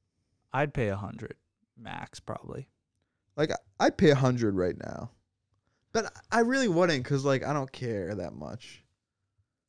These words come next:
Speaker 2: Like, I care about LeBron, but, like,
Speaker 1: Yeah. It would be cool for him to be
Speaker 2: I
Speaker 1: like,
Speaker 2: guess it'd be cool, but, like,
Speaker 1: "What's up, Noel? Hope you have a good rest of your year.
Speaker 2: <laughs>
Speaker 1: Good, happy twenty twenty. Uh,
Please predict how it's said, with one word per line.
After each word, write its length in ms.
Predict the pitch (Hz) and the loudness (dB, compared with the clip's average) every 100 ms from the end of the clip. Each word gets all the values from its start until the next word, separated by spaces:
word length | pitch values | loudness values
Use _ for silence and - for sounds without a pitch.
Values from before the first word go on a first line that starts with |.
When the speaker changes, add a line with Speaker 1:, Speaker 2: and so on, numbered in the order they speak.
| _ _ | _ _
Speaker 2:
Like, 160 | 131 131 | -2 0
I 80 | 127 | 0
care 240 | - 156 | 4 4
about 240 | 151 147 | 4 4
LeBron, 560 | 127 98 101 104 104 95 | 2 0 -2 0 -2 -4
but, 260 | 71 - - | -4 -4 -4
like, 300 | - - 120 | -8 -12 -10
Speaker 1:
Yeah. 280 | 117 104 104 - _ _ _ _ _ - | -8 -6 -6 -10 _ _ _ _ _ -10
It 40 | |
would 100 | 135 | -6
be 100 | 156 | -6
cool 280 | - 139 139 | 0 2 4
for 140 | 113 | 2
him 120 | 104 98 | -4 -4
to 40 | |
be 80 | 98 | -2
Speaker 2:
I 40 | |
Speaker 1:
like, 80 | 92 | 0
Speaker 2:
guess 120 | 151 | 0
it'd 80 | - | 0
be 140 | 139 | -2
cool, 560 | 120 120 120 113 107 117 - - _ | -2 2 4 4 2 0 -6 -20 _
but, 160 | 104 - | -4 -2
like, 340 | 98 80 - - - _ - | -2 -4 -8 -20 -20 _ -20
Speaker 1:
"What's 160 | - | -2
up, 140 | 123 110 | 0 2
Noel? 320 | 110 113 113 | 2 2 2
Hope 220 | 113 110 | 0 0
you 60 | 113 | 0
have 120 | 107 | 0
a 60 | |
good 420 | 101 110 107 98 - | 0 0 0 -2 -4
rest 300 | 107 - 113 | -4 -2 -2
of 40 | |
your 80 | 107 | -2
year. 480 | 104 107 117 117 117 123 | 0 0 2 2 0 -2
Speaker 2:
<laughs> 80 | |
Speaker 1:
Good, 120 | 120 113 | -4 -4
happy 280 | 113 107 | -4 -4
twenty 300 | 107 120 110 104 | -4 -4 -4 -4
twenty. 380 | - 113 120 | -4 -2 0
Uh, 200 | 110 104 | 0 -2